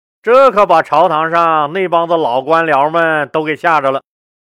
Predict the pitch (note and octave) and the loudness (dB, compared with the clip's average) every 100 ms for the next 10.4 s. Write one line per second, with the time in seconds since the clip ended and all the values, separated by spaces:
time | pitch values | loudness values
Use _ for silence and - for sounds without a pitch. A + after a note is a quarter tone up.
0 | _ - C#3 D3 F3 C4 C4 G#3 F#3 G3 | _ -10 0 0 0 -4 -2 0 0 2
1 | F3+ E3+ F3+ F3 E3+ F#3 F3+ D#3+ F#3 F#3 | 2 2 2 0 -2 0 0 0 0 0
2 | D3+ C3 C#3 E3+ E3+ F#3 D#3+ D#3 F#3 F3+ | -4 -8 -2 -2 -2 -2 -2 -2 -6 -6
3 | G3 G#3 G3 G3+ C4 B3 D3 _ _ _ | -2 0 2 2 2 0 -4 _ _ _
4 | _ - F3 A#3+ G3 E3+ C3 C3+ C3 A#2+ | _ -4 -2 0 0 -2 -2 -2 -4 -2
5 | A#2 F#2 _ _ _ _ - A3+ F#3 G#3+ | -6 -6 _ _ _ _ -8 -8 -6 -6
6 | C4+ C4 A3 F3 E3+ A3+ A#3+ A#3 G3+ A3 | -2 -2 -2 -4 -4 -4 -2 -2 -2 0
7 | B3 A3+ C4+ D#3+ C4+ C#4+ F#3 D3+ D3 F3+ | -2 -2 -8 -6 0 0 2 0 -2 -2
8 | _ _ _ _ _ _ _ - C3 D#3 | _ _ _ _ _ _ _ -8 -4 0
9 | D#3+ C#3+ G#2 - D3+ D3 D3+ C#3+ D#3+ G#3 | 2 2 0 -4 -2 0 0 -2 -4 -2
10 | F3 D3+ B2+ C#3+ | 0 0 -2 -6